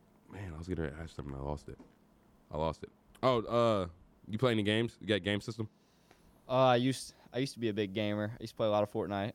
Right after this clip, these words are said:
Speaker 1: And then, I guess, start getting more shots up, you're like, "Man, screw that."
Speaker 2: Yeah, no. Sophomore year, I stopped playing, really.
Speaker 1: Something's gotta give, huh?
Speaker 2: Yeah.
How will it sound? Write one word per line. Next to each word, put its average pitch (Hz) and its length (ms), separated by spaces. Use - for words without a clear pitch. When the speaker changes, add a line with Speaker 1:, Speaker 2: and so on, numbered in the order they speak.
Speaker 1:
And 107 100
then, 110 260
I 107 120
guess, 113 200
start 107 320
getting 101 160
more 101 160
shots 110 320
up, 98 100
you're 101 100
like, 90 100
"Man, 87 160
screw 107 180
that." 95 60
Speaker 2:
Yeah, 101 40
no. 110 500
Sophomore 107 420
year, 101 160
I 95 60
stopped 95 380
playing, 98 300
really. 95 360
Speaker 1:
Something's 123 300
gotta 117 180
give, 123 280
huh? 110 260
Speaker 2:
Yeah. 98 340